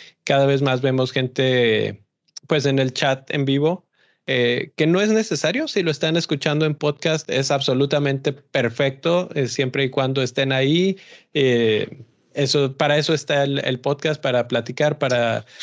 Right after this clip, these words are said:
apoyarnos mutuamente. Todos los spaces que hemos hecho últimamente los ha organizado otras cuentas de Twitter y eso también me ha gustado mucho. Cómo,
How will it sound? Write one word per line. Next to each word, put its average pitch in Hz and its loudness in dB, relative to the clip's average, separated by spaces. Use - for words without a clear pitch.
apoyarnos 143 2
mutuamente. 147 0
Todos 147 2
los 127 -2
spaces 131 -2
que 147 0
hemos 139 0
hecho 139 2
últimamente 135 2
los 120 0
ha 123 4
organizado 131 2
otras 135 0
cuentas 139 0
de 123 0
Twitter 135 -2
y 127 2
eso 127 0
también 131 2
me 139 2
ha 127 2
gustado 131 2
mucho. 127 0
Cómo, 135 0